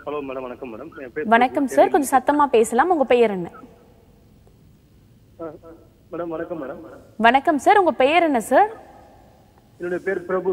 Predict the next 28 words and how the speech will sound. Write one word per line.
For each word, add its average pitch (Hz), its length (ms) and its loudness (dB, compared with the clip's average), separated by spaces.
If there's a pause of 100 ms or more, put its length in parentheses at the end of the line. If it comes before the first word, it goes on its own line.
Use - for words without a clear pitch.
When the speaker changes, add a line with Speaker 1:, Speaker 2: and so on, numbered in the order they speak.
Speaker 1:
madam, 170 280 -4
தேனியில 196 280 -2
இருந்து 165 240 -6
பேசுறேன் 123 260 -10
madam. 113 180 -12 (600)
Speaker 2:
ஓகே 294 200 2 (140)
பிரபு, 196 220 2 (260)
உங்களோட 247 220 2 (100)
சந்தேகத்தை 262 380 2 (100)
கேட்கலாம். 185 320 -4 (1600)
Speaker 1:
ஆ, 170 40 -6 (200)
டாக்டர்கிட்ட 165 380 -6
பேசணும் 110 320 -10 (200)
மேடம். - 240 -8
Speaker 2:
நிச்சயமா 339 300 2 (120)
பேசலாம் 226 420 2
சார், 202 200 0
உங்களோட 226 200 2 (140)
கேள்வி 254 260 2 (100)
என்ன? 170 120 -6 (1120)
Speaker 1:
என்னுடைய 170 300 0
கேள்வி 196 260 4
வந்து 165 180 0
எனக்கு 143 200 -2 (200)
கடந்த 135 260 -2
ஒரு 151 160 2
வருடமா 165 340 2
எனக்கு 135 220 -2